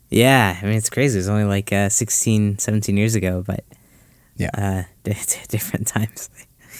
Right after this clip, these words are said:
Speaker 2: Different times, man.
Speaker 1: Yeah.
Speaker 2: Can't believe it, it was only fifteen, yeah, fifteen,
Speaker 1: Ye-
Speaker 2: what? Seventeen years ago.
Speaker 1: Yeah, exactly.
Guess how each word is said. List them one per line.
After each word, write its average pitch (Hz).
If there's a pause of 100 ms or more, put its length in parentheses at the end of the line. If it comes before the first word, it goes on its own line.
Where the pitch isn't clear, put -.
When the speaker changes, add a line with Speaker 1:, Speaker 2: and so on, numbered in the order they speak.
(600)
Speaker 2:
Different 110
times, 95
man. 95 (480)
Speaker 1:
Yeah. 98
Speaker 2:
Can't 120
believe 107
it, 104
it 110
was 101
only 98 (1160)
fifteen, 107
yeah, 98 (180)
fifteen, 123
Speaker 1:
Ye- 98
Speaker 2:
what? 123 (880)
Seventeen 139
years 98
ago. 104 (400)
Speaker 1:
Yeah, 107
exactly. 101